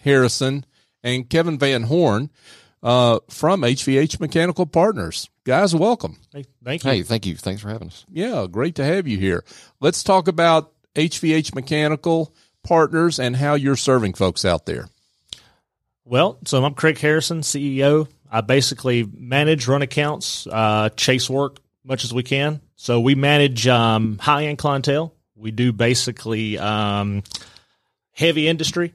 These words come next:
Speaker 2: We do data centers, hospitals, uh, H V A C and plumbing.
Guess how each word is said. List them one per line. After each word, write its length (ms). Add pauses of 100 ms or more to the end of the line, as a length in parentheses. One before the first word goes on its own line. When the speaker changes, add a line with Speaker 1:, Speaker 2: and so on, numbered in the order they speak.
(160)
Speaker 2:
We 120
do 140
data 300
centers, 520
hospitals, 800
uh, 560
H 180
V 160
A 80
C 280
and 100
plumbing. 360